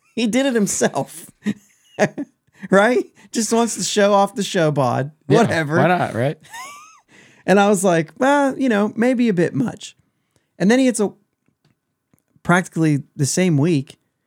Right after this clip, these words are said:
Speaker 1: hits a walk-off home run in the show. <laughs> All of that is very recent in his <laughs> memory. And he basically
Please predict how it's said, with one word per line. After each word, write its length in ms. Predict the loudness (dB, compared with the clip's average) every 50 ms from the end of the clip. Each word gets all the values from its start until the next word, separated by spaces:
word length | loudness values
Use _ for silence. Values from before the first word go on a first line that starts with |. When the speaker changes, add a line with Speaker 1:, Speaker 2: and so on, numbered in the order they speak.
| _ _ _
Speaker 1:
hits 200 | -4 -2 0 0
a 60 | 0
walk-off 500 | 2 2 2 2 2 2 0 -2 0 0
home 240 | 0 -2 0 0 0
run 120 | 0 0
in 60 | 0
the 80 | -2 -4
show. 480 | -4 -2 0 0 0 0 -2 -4 -6 _ _ _ _ _ _ _ _ -20 _ -10 -4
<laughs> 80 | -4 -4 -4 _ _ -20 -20 _ _ _ _ _ _ 0
All 340 | 2 4 4 4 4 4 2
of 120 | 0 0
that 340 | 0 2 2 2 0 -2 -4
is 200 | -4 -4 -4 -4
very 340 | -2 -2 0 0 0 0 0
recent 440 | 0 0 0 0 0 -2 -4 -2 0
in 140 | 0 2
his 300 | 2 2 2 2 0 0
<laughs> 0 |
memory. 440 | 2 2 2 2 0 -2 -2 -2 -2 -6 -10 -20 -20 -20 _ _ _
And 220 | -2 0 2 2 2
he 120 | 2 0
basically 760 | 2 2 2 2 2 0 -2 -6 -6 -4 -2 -2 -2 -4